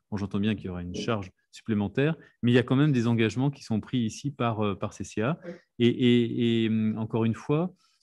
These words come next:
euh, c'est, c'est déjà, ben, déjà, c'est bien parce qu'on en parle ce soir, et c'est de sensibiliser aussi la population. Et de toute façon, c'est, tu l'as dit, c'est un travail qui se fait aussi en proximité, donc forcément au niveau des, des communes. Donc, euh, voilà, bon, c'est, c'est un travail, on va dire, d'équipe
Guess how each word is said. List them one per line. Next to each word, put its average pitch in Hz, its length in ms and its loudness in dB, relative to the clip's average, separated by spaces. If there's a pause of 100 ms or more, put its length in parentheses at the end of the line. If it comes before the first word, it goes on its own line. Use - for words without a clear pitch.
(160)
euh, 104 580 -2
c'est, - 180 -6
c'est 107 200 -6
déjà, 131 280 2
ben, 107 320 -2
déjà, 104 280 0
c'est 113 100 -6
bien 110 180 -2
parce 156 120 -4
qu'on 120 100 -2
en 107 100 2
parle 113 220 -2
ce 101 100 -6
soir, 160 360 -6 (320)
et 107 60 -4
c'est - 140 -4
de 110 120 0
sensibiliser 127 760 -2
aussi 117 220 -6
la 107 60 0
population. 113 720 -4
Et 104 200 -4
de 101 120 -4
toute - 160 -16
façon, 147 260 0
c'est, 123 300 -2 (280)
tu - 140 -8
l'as 104 80 2
dit, 123 260 -4 (300)
c'est - 160 -6
un 107 100 0
travail 117 280 -4
qui 113 100 -8
se 107 140 -4
fait 107 160 -4
aussi 110 340 -4
en 117 80 2
proximité, - 560 -4
donc 131 160 -4
forcément 113 380 -4
au 127 40 0
niveau 110 220 0
des, 101 180 -2
des 98 120 -2
communes. 87 320 -2 (480)
Donc, 98 240 -2
euh, 98 160 0
voilà, 87 320 -6
bon, 82 100 -12
c'est, - 180 -6
c'est 98 180 -8
un 92 140 -4
travail, 101 460 0 (460)
on 101 80 -4
va 92 80 0
dire, 104 240 2
d'équipe 104 420 -2